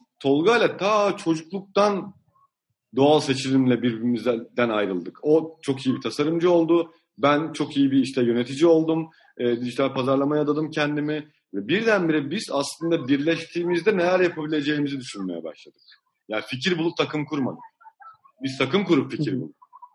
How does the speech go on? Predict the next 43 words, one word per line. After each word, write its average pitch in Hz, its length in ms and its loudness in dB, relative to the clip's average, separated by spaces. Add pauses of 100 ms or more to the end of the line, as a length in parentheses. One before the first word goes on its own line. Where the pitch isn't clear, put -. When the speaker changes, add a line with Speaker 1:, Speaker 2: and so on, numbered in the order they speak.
(180)
Speaker 1:
Ya 107 80 -4
genelde 170 440 2 (220)
startuplar 160 600 0
şey 170 160 0
yapıyor. 104 260 -2
Biri 170 220 -2
bile 175 160 0
fikir 170 260 -8
buluyor. 151 320 -2 (320)
Zannediyor 196 480 0
ki 151 60 0
o 143 100 2
fikir 196 280 -6
dünyanın 196 380 2
en 220 140 -2
iyi 190 140 -2
fikri. 175 400 -6 (340)
Sadece 180 360 4
ona 170 160 2
ait. 165 360 2 (440)
Başka 160 300 2
hiç 185 180 2
öyle 175 160 4
fikri 170 300 -6
bulan 165 240 2
yok. 165 380 0 (580)
Kimseyle 190 380 2
paylaşmıyor 175 600 2
hiç 131 120 -12
fikrimi 135 280 -4
çalacaklar 123 680 0
diye. 147 240 -6 (540)
Gidip 185 200 -4
bir 190 80 -14
tane 175 160 0
yazılımcı 175 340 0
bulmaya 156 200 -2
çalışıyor. 127 460 -6
Onunla 156 240 -4
term 151 240 0
şey 151 340 -4
imzalıyor 90 500 -2
işte. 131 320 -12